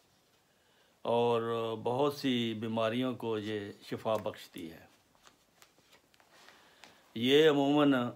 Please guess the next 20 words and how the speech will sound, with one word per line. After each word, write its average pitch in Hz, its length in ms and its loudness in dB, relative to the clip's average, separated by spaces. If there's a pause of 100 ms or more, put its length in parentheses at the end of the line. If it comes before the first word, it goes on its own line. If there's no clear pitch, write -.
(140)
<clears throat> 156 380 -2 (1400)
ऐसे 127 340 2
फालज 135 400 2
के 135 200 0
लिए 113 500 -2
काम 113 300 -2
आती 120 300 -2
है 117 260 0
जो, 110 180 -2 (2250)
ए, 107 640 -4 (1500)
मुकम्मल 135 440 6
ना 131 120 6
हो, 123 460 4 (1200)
हिस्सों 131 380 4
से 127 220 -2
हो, 107 220 -4
यानी 107 380 -2 (180)
पाँव 120 220 -2
का 120 160 -2
फालज, 107 480 -4